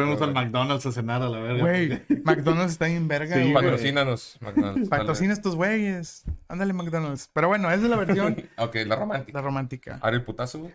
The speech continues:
Speaker 3: El putazo. Toda la segunda parte de la pandemia caí en depresión bien culero, güey. Y empecé a ir a terapia.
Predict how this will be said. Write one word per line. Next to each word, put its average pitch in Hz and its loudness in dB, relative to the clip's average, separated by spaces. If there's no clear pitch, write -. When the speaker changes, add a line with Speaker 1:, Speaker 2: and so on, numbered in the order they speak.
Speaker 3:
El 147 -2
putazo. 160 0
Toda 208 4
la 208 4
segunda 190 2
parte 202 2
de 214 2
la 196 0
pandemia 180 0
caí 147 0
en 151 2
depresión 151 -2
bien 160 -4
culero, 151 -6
güey. 175 -10
Y 147 -2
empecé 143 -2
a 139 0
ir 135 0
a 131 -4
terapia. 156 -6